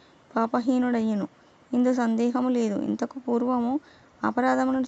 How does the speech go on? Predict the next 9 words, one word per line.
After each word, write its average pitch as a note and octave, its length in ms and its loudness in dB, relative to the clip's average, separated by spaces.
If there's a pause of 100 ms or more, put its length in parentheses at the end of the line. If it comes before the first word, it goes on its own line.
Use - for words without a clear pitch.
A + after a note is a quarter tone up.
చేసినను A#3+ 600 0
నీ A#3 220 0
కుమారుడు A#3 640 0 (600)
వైశాఖ B3+ 300 2
ధర్మమును B3 480 2
ఆచరించి A3+ 420 -2
ఒక A#3+ 160 -2
మునిని A#3 340 0
కాపాడినవాడు, A#3 840 -2